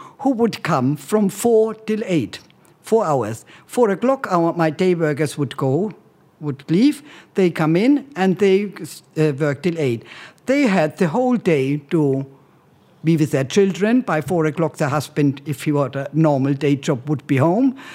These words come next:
so they could prepare the, the cooking and whatever. But by eight, half eight, they would be home as well and be with their husband. So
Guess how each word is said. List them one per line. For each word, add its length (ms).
so 120
they 160
could 280
prepare 360
the, 260
the 220
cooking 380
and 100
whatever. 280
But 220
by 240
eight, 520
half 280
eight, 320
they 120
would 200
be 80
home 360
as 140
well 180
and 160
be 140
with 160
their 140
husband. 500
So 240